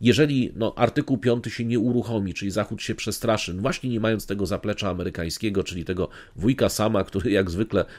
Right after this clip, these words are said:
do Europy kiedyś tam przypłynie, prawda, i rozstrzygnie konflikt, e, i jeszcze wobec takich deklaracji, że r-, róbcie sobie co chcecie, e, to może się okazać po prostu, że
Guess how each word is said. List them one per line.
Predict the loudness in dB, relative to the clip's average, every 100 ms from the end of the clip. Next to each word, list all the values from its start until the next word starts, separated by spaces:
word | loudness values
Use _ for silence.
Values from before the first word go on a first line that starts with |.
| -4
do | 2
Europy | 4 4 2 0
kiedyś | -2 -2 -2
tam | -2 -4
przypłynie, | -2 -4 0 2 2 0
prawda, | -2 -2 0
i | 0 0
rozstrzygnie | -4 -4 -4 -2 -4
konflikt, | -4 -6 -4 -6 -6 -18 -20 -20 -16 -4
e, | 2 6 6 6 4 2
i | 4
jeszcze | 4 4 4
wobec | 4 2
takich | -2 0
deklaracji, | 2 2 2 0 -2
że | -4
r-, | -2 -2 -6 -8 0
róbcie | 0 2 -2
sobie | -4 -4 -4
co | -6
chcecie, | -6 -6 -4 -6 -6 -10 -20 -18 -18 -4
e, | 0 4
to | 4
może | 4 4
się | 4
okazać | 6 4 2
po | 0
prostu, | -2 0
że | 2 6 4